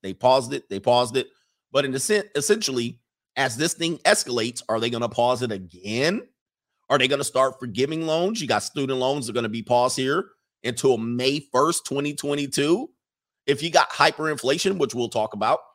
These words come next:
if you got inflation, if you got the in-, you got the Fed raising the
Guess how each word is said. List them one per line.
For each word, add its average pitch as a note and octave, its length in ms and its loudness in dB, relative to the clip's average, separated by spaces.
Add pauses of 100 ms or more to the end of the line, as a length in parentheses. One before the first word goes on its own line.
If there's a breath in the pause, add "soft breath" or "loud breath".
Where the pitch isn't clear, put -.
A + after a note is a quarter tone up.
(440)
if C3 140 -4
you C#3+ 80 0
got C3+ 160 6
inflation, B2+ 580 -2
if B2 100 -2
you A#2+ 80 -4
got B2 200 0
the A2 180 -6
in-, C3 260 -4
you A2+ 140 -4
got A2 140 0
the G2 80 -8
Fed B2+ 280 -2
raising B2 380 -4
the A#2+ 160 -6